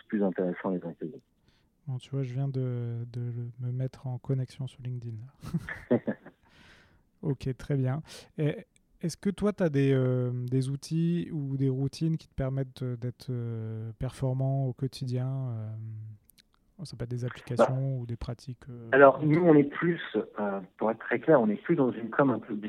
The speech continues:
Speaker 1: two C, euh, sur, euh, sur la, sur le développement de la formation, euh, commerciale. Donc, on, on utilise des outils, euh, de, de tracking et d'automatisation, c'est-à-dire qu'en fonction du parcours, euh,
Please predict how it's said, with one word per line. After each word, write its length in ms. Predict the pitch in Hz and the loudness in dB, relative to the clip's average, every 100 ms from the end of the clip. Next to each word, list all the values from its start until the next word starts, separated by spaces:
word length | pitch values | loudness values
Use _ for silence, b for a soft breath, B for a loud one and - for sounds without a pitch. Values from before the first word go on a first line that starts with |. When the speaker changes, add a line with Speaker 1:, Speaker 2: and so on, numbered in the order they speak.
| - | -6
Speaker 1:
two 120 | 101 - - | -8 -6 -4
C, 120 | 185 B B B B - | -4 B B B B -10
euh, 320 | 95 92 90 90 - - | -4 -2 -2 -4 -8 -6
sur, 240 | 110 90 | -4 -2
euh, 220 | 90 90 87 - - | -2 -2 -4 -8 -6
sur 140 | 92 | -2
la, 140 | 90 87 | -2 -4
sur 140 | - | -10
le 60 | 82 | -6
développement 340 | 90 95 113 | -4 -2 0
de 60 | 98 | 0
la 60 | |
formation, 600 | - 87 85 - 98 92 | -2 -4 -6 -6 -4 -4
euh, 40 | 85 | -4
commerciale. 680 | - 90 82 - 156 147 - B B B - | -4 -4 -4 0 0 0 -2 B B B -2
Donc, 220 | 104 127 | -2 0
on, 80 | - | 2
on 140 | 131 139 | 8 10
utilise 400 | 131 - 143 147 | 10 8 6 10
des 160 | 117 104 | 10 10
outils, 640 | 110 - - 131 135 104 | 8 0 -8 4 8 10
euh, 120 | 95 | 8
de, 140 | 90 98 | 4 4
de 140 | 101 | 4
tracking 440 | 92 113 104 127 110 | 0 -4 0 6 6
et 60 | |
d'automatisation, 920 | 92 95 110 101 - 95 - - 175 - b b _ | 6 4 4 4 2 -2 -2 0 -2 -4 b b _
c'est-à-dire 400 | - 101 90 123 | 2 2 6 4
qu'en 360 | - 113 - 110 | 8 6 6 0
fonction 540 | - 113 - - 156 - B B B - | 0 -4 -2 -2 -4 -4 B B B -16
du 260 | 247 - - | -12 -6 4
parcours, 640 | 110 - - 143 139 90 - | 4 4 -2 6 8 6 2
euh, 260 | 90 90 | -2 -2